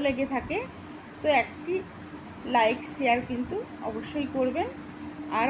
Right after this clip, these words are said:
আমার চ্যানেলটিকে সাবস্ক্রাইব করে রাখার জন্য অনুরোধ রইল। তো এইভাবে আমি প্রত্যেকটা কন্টিনেন্টাল বানিয়ে নিচ্ছি। এইভাবে খুবই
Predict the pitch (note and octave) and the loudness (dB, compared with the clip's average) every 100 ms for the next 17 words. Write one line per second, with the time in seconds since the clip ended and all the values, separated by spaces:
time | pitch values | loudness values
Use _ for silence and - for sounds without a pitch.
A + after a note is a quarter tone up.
0 | A#3 A3+ D#4+ A4+ - - - - C#4+ A3+ | 4 2 -2 -4 -8 -12 -12 0 2 2
1 | A#3 C#4 C4 D4 C4+ G#3 - B3+ C4 - | 0 -2 -4 0 0 -2 -2 0 0 0
2 | A#3 G#3+ A3+ C4 G#3+ B3+ B3 F4+ D4+ G3+ | 0 2 2 0 0 0 2 2 2 2
3 | G3 F#3 F3+ D#3+ D#3 E3+ - - - - | -2 0 -2 0 -2 -4 -8 -12 -10 -10
4 | - - - - C4+ B3+ B3+ D4+ D#4 D#4 | -10 -12 -12 -2 2 2 4 4 6 6
5 | E4 G#4+ C4+ - - C#4 - - F4+ D4+ | 4 2 0 0 -2 -4 2 2 2 -4
6 | - - - - - - - - - - | -10 -10 -12 -12 -12 -12 -12 -10 -10 -10
7 | - - - - - D4+ - C4 B3 B3 | -10 -10 -10 -10 -8 -8 0 4 4 2
8 | C#4 C4+ F4 F#4+ B3+ A#3+ B3 C4 C4 - | 2 4 4 6 6 6 4 4 2 2
9 | G4 C#5+ - - - A#3+ A#3+ F3+ E3 F3+ | 4 4 2 -6 -2 0 4 2 2 -4
10 | - - - - - - - - - - | -6 -10 -10 -10 -10 -12 -12 -12 -12 -12
11 | - - - - - - - - - - | -12 -12 -12 -12 -12 -12 -12 -12 -12 -10
12 | - - F#4+ G#4 | -8 0 6 6